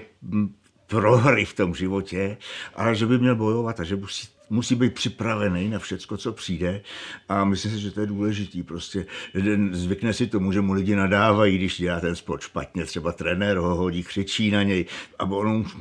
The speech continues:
tě to pak nepřijde prostě všecko v tom životě, to, co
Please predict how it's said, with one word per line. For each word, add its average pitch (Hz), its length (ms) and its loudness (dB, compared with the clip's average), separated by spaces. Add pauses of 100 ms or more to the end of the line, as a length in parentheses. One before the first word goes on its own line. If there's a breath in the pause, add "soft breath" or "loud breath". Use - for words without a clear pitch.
tě 123 120 0
to 120 120 0
pak 113 200 -4
nepřijde 120 600 2
prostě 95 420 -6
všecko 98 360 -6
v 90 40 -6
tom 113 160 -2
životě, 104 280 0
to, 101 120 -4
co 107 180 -2